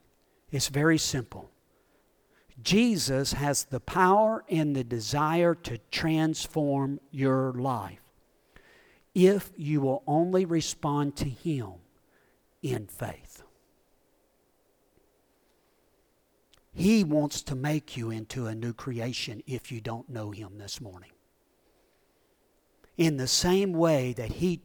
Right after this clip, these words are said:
transformed the water into wine, Jesus wants to transform your life. He wants to take you from that which was spiritually dead to that which is spiritually alive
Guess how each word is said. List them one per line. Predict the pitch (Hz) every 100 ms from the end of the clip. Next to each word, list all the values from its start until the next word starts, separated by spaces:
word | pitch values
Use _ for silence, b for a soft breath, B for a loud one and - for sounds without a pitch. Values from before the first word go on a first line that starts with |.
| -
transformed | - 175 175 160 156 - 175 143 101 87 - - b b b b
the | 131
water | 113 139 170 180 175 - b b b -
into | 165 143 - 139
wine, | 135 127 98 92 92 _ b b b b
Jesus | 135 185 165 156 -
wants | 147 143 -
to | -
transform | - - 156 139 123 - 151 139 131 113
your | 123 131 123
life. | 120 127 113 101 - B B B
He | 185
wants | 165 - -
to | 147
take | - 160 170 -
you | 170
from | 156 143 123
that | 131 156 185 151
which | 147 -
was | 127
spiritually | - - 180 170 160 - 160 143
dead | 156 151 123 107 - B B -
to | 139
that | 131 143 160
which | 135 135 127
is | 110
spiritually | - - 139 120 - 127 107
alive | 98 101 95 - - -